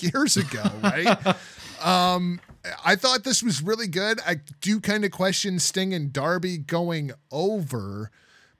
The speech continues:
Speaker 1: but I thought the more important thing was I felt like we're getting a little bit of tension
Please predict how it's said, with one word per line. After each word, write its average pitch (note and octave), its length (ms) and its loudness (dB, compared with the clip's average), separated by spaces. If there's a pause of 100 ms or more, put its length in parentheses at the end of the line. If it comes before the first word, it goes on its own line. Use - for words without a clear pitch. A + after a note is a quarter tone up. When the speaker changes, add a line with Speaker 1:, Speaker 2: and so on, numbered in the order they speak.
(280)
Speaker 1:
but G3 400 2
I E3 100 0
thought F3+ 300 -2
the F#3 80 0
more G3+ 260 0
important E3+ 640 -4
thing D3+ 240 -4
was C#3+ 200 -4
I D3 120 -2
felt B3+ 420 -2
like E4 220 0
we're D4 140 -4
getting C#4+ 360 -4
a C4 60 0
little C4+ 320 0
bit B3 180 -2
of G#3+ 160 2
tension D#3 720 -4